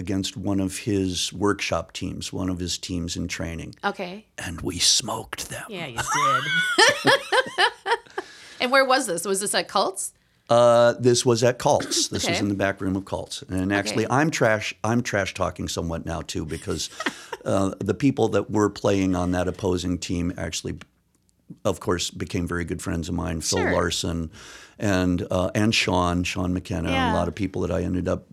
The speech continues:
Speaker 1: then eventually doing comedy sports with all of the time.
Speaker 2: Right.
Speaker 1: So anyway, so then because we had won, the deal that we had made with Dick was then we would go on to play as Fred's Lounge against one of his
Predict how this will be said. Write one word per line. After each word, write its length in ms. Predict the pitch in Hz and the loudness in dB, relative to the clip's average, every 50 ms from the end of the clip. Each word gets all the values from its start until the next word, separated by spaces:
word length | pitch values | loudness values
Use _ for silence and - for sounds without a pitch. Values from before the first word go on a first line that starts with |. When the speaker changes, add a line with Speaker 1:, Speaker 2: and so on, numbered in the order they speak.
| - - - | -14 -14 -12
Speaker 1:
then 240 | - 101 98 95 92 | -6 -2 0 0 0
eventually 500 | 90 92 90 95 92 92 92 - - 101 | 0 -2 -2 -2 -2 0 -2 -2 -4 -6
doing 320 | 87 85 95 92 90 90 85 | -4 -2 0 0 0 0 -2
comedy 360 | - 95 87 85 85 82 80 | -2 -4 -2 -2 -2 -4 -4
sports 400 | 76 - - 87 82 82 - - | -6 -6 -6 -8 -6 -6 -6 -6
with 160 | 87 - - | -6 -6 -4
all 200 | 82 82 80 78 | -4 -4 -4 -4
of 100 | 80 80 | -4 -6
the 80 | 82 85 | -6 -6
time. 260 | - 87 76 - - | -6 -8 -10 -10 -10
Speaker 2:
Right. 400 | - 285 359 415 330 202 185 185 - - 233 - - _ _ | -6 -4 -2 -2 -2 -2 -4 -6 -8 -12 -14 -16 -18 _ _
Speaker 1:
So 240 | - - 180 160 | 2 4 6 8
anyway, 460 | 170 196 180 160 143 123 120 120 - 139 | 8 8 6 6 6 6 6 4 2 0
so 260 | - - 160 135 131 | 2 4 6 6 6
then 300 | 135 160 175 170 165 151 | 6 4 4 4 2 4
because 480 | - - - - - 185 196 190 165 | 2 2 2 4 4 4 4 4 2
we 160 | 156 180 170 147 | 2 2 4 4
had 240 | 147 135 123 120 | 4 2 2 2
won, 460 | 135 165 185 170 117 98 98 98 104 - | 2 4 4 4 4 4 2 0 0 0
the 100 | 110 113 | -2 -2
deal 480 | 98 92 123 139 160 151 143 135 120 - | -2 2 2 4 4 4 4 2 2 0
that 180 | - 120 110 - | 2 2 2 4
we 80 | 117 123 | 4 2
had 100 | 113 107 | 2 4
made 240 | 113 107 107 104 | 2 2 0 0
with 220 | 98 101 95 90 - | 0 -2 -2 -2 0
Dick 260 | - 147 139 143 - | 0 0 0 -2 -2
was 460 | 98 95 92 92 92 90 90 - - | 0 2 4 4 2 2 0 -2 -4
then 220 | - 95 95 95 98 | -2 0 0 2 2
we 120 | 107 117 | 2 2
would 380 | 107 107 101 - - - - - | 2 0 -2 -2 -6 -10 -2 2
go 180 | 107 101 101 | 2 4 4
on 320 | 98 95 95 95 92 92 92 | 4 4 2 2 2 0 -2
to 340 | - - 104 92 92 90 | -2 -2 0 0 0 0
play 520 | 85 - - - 117 95 92 90 90 90 - | -2 -6 -6 0 2 2 2 2 2 0 0
as 260 | - 95 98 98 92 | 0 2 2 2 0
Fred's 440 | - - - 104 95 90 87 85 - | -2 -4 0 0 0 0 0 -4 -4
Lounge 400 | 98 90 90 87 87 87 87 - - | -4 -2 -2 0 -2 -2 -4 -4 -6
against 540 | 90 85 85 95 92 87 90 - - - | -6 -4 -2 -2 0 0 0 -2 -4 -6
one 200 | - 95 92 92 | -4 -4 -2 -2
of 140 | 92 87 80 | -2 -2 -4
his 540 | - 92 90 87 85 80 - - - - - | -2 -2 -2 0 -2 -2 -4 -4 -4 -4 -6